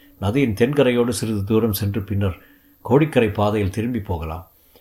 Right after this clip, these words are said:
அங்கே நதியை கடப்பதற்கு இன்னொரு காரணமும் இருந்தது. மதுராந்தகனால் குதிரையை செலுத்தி கொண்டு ஆற்று வெள்ளத்தை கடக்க முடியுமா என்று கருத்திருமன் ஐயமுற்றான்.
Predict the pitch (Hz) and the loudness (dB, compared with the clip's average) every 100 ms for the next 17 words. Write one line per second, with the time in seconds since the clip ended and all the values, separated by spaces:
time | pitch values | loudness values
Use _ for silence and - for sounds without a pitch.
0 | - 107 104 95 98 147 117 107 117 120 | -10 -2 0 2 2 0 0 -2 -4 -2
1 | 110 98 147 127 98 80 113 147 139 117 | -4 -2 0 0 -2 -4 2 2 4 2
2 | 113 117 107 87 82 82 85 90 120 127 | 2 0 -2 -4 -8 -10 -8 0 2 4
3 | 113 98 104 - - - - 143 170 156 | 2 0 0 -2 -6 -10 -4 0 2 2
4 | - 123 127 110 101 110 85 - _ _ | 2 0 0 -2 0 0 -2 -4 _ _
5 | _ _ _ _ _ _ _ _ _ - | _ _ _ _ _ _ _ _ _ -8
6 | 95 117 147 120 107 98 95 104 98 127 | 0 2 2 2 2 -2 -4 -4 -2 -2
7 | 107 104 104 101 92 - 113 101 104 98 | -2 0 0 -2 -4 -4 -4 -2 -2 -2
8 | 82 104 117 98 - - | -2 -2 -2 -4 -8 -14